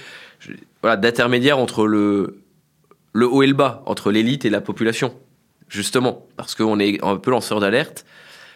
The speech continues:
mais tout en étant loyal à la République. Donc effectivement, je trouve effectivement que c'est notre, euh, voilà, ça renforce ce rôle, ce qui s'est passé, et ça maintient un peu le, voilà, le, le,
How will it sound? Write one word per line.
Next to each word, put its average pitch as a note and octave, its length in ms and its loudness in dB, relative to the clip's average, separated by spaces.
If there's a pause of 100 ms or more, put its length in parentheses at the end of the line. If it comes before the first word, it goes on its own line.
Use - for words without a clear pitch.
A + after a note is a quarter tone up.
(120)
mais G#2+ 100 -2
tout B2 140 -4
en A#2 100 -2
étant A#2 380 0
loyal B2 380 4
à B2 60 4
la A2+ 80 0
République. A#2+ 500 -6 (800)
Donc G#2 280 -6
effectivement, A2+ 600 -2
je G#2 100 -6
trouve A2+ 360 -4
effectivement G2+ 500 -6
que - 80 -16
c'est F#2+ 140 -6
notre, F#2+ 320 -6
euh, D#2+ 260 -4
voilà, G#2 160 -2
ça G2 160 -2
renforce B2+ 460 -2
ce G2+ 80 -2
rôle, D3 360 0 (140)
ce - 80 -16
qui - 100 -14
s'est F#2+ 140 -2
passé, C#3+ 320 -2 (880)
et G3 80 0
ça G3+ 180 0
maintient C3+ 600 0
un A2+ 40 0
peu A#2+ 180 0
le, G2 380 2 (520)
voilà, G#2+ 280 0
le, F2+ 260 -8
le, - 380 -12